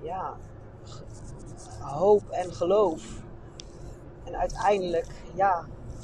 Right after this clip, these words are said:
is zij, eh, is zij die transformatie gegaan. En, eh, dat doet dan op de, natuurlijk ook mega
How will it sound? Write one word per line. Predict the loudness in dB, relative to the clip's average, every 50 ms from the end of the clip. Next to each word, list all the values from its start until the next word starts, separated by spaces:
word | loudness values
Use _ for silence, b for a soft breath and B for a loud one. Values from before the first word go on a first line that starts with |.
| -10 -12 -12 -14 -14 -14 -14 -14 -14 -12
is | -12 -4 2
zij, | 6 8 8 10 8 8 8 8 8
eh, | 8 8 6
is | 4 4
zij | 4 4 4
die | 2 0
transformatie | -2 -2 -2 -2 -4 -4 -2 0 0 0 0 0 -4 -6
gegaan. | -8 -8 -6 0 2 4 4 4 2 0
En, | -4 -4 -4 -6 -6 -8 B B B B B B B B B B B B -14 -14 -16 -16 -12 -10
eh, | -8 -6 -4 -4 -6 -6 -8 -8 0
dat | 2 4 4 4 2 0
doet | 0 2 4
dan | 4 4 4
op | 4 2
de, | 2 2 4
natuurlijk | 2 2 0 0 -2 2 6 6
ook | 6 6
mega | 6 4 4 6 6 6 6 4 4 4 4